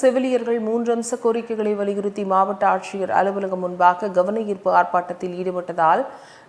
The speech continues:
மருத்துவ சேவை பாதிக்கப்பட்டது. தமிழகம் முழுவதும் அரசு சுகாதாரத்துறையில் பணியாற்றி வரும் செவிலியர்கள்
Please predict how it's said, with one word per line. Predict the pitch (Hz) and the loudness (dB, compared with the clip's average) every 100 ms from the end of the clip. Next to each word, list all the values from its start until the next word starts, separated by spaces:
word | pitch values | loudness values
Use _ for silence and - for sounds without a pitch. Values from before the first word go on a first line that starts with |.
| 196 | 4
மருத்துவ | 208 226 240 226 214 - | 8 8 4 -6 -6 -2
சேவை | 202 190 180 175 | -2 -2 -2 4
பாதிக்கப்பட்டது. | 180 180 - - 165 165 - - _ _ _ _ _ _ - | 4 4 -8 -12 -12 -10 -12 -16 _ _ _ _ _ _ 8
தமிழகம் | 262 330 330 311 | 8 8 2 2
முழுவதும் | 277 269 262 262 247 | 4 6 6 6 4
அரசு | 226 240 254 | 4 0 -4
சுகாதாரத்துறையில் | 240 226 233 233 214 214 208 202 202 | -2 4 4 4 -2 -2 -4 -4 -2
பணியாற்றி | 196 196 196 196 208 | -2 0 0 0 -4
வரும் | 190 190 190 | -4 -6 -6
செவிலியர்கள் | 208 208 214 208 202 196 | -6 -4 -4 -4 -4 -4